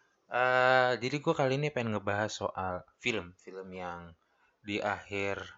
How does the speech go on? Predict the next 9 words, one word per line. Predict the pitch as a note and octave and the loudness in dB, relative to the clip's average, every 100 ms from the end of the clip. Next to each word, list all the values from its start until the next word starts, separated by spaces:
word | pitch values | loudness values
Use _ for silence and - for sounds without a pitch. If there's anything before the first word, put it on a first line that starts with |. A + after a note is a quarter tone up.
| - | -8
Oktober. | B2+ - B2+ G#2 A2 C3 D3+ D#3 _ _ _ _ _ _ _ _ _ _ _ _ _ _ _ _ _ _ - | -8 -6 -8 -6 -8 -8 -10 -14 _ _ _ _ _ _ _ _ _ _ _ _ _ _ _ _ _ _ 0
Pada | G#2+ | 2
saat | A2 A2+ - | 4 4 2
i-, | A2 | -2
gua | A#2+ C3+ | 0 2
ngerekam | B2 A2 G#2+ | 4 2 0
ini | A#2 A#2+ - - _ _ _ _ | 0 -2 -6 -14 _ _ _ _
akhir | F#2 G2+ G2+ | -6 0 2
Oktober, | - G2+ F#2 F#2 G#2 | 2 -4 -6 -6 -8